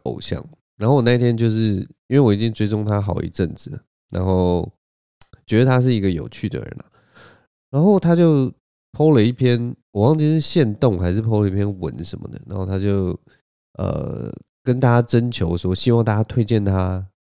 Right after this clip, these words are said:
好的作品，因为他可能需要创作还是什么，他需要灵感，或者他，他好像写说他，他心情需要振奋一下，所以希望大家可以推荐他，不管是音乐啊、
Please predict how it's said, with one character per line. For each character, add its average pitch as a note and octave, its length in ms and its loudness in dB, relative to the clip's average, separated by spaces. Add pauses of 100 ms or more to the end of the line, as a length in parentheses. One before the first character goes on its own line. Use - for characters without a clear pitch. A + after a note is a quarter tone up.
(340)
好 F2+ 220 0
的 E2+ 140 -4
作 G2 240 0
品， - 200 -10
因 F2+ 100 -2
为 G#2+ 100 4
他 G#2+ 400 0 (400)
可 - 120 0
能 F#2+ 140 2
需 A#2+ 100 0
要 A#2+ 120 4
创 A2+ 320 -2
作 F#2+ 220 2
还 F2 100 0
是 F2 80 0
什 F#2 140 -8
么， E2+ 60 -6
他 F#2+ 120 -2
需 G#2+ 140 -2
要 A2+ 80 2
灵 F#2 280 -4
感， G2 220 -4
或 A#2+ 160 0
者 C#3 100 4
他， B2 240 0 (220)
他 E3+ 100 -2
好 D#3 80 2
像 D3 160 2
写 G2 200 0
说 A#2+ 120 0
他， B2+ 220 2 (320)
他 B2 160 0
心 D3+ 260 -2
情 G#2 200 -2
需 A#2 80 0
要 A#2+ 100 2
振 A#2 320 0
奋 F#2 240 -2
一 E2 100 -8
下， F2 220 -4
所 G#2+ 140 -4
以 A2 60 -2
希 B2+ 120 -6
望 B2 160 -2
大 A#2 100 0
家 A2+ 160 2
可 A2 120 -2
以 F#2 40 0
推 G2 200 -2
荐 G#2 160 -2
他， F#2+ 200 -2
不 G#2 120 -6
管 F2 180 -2
是 F#2+ 100 -4
音 G#2+ 240 -4
乐 A2 260 0
啊、 F2 120 -4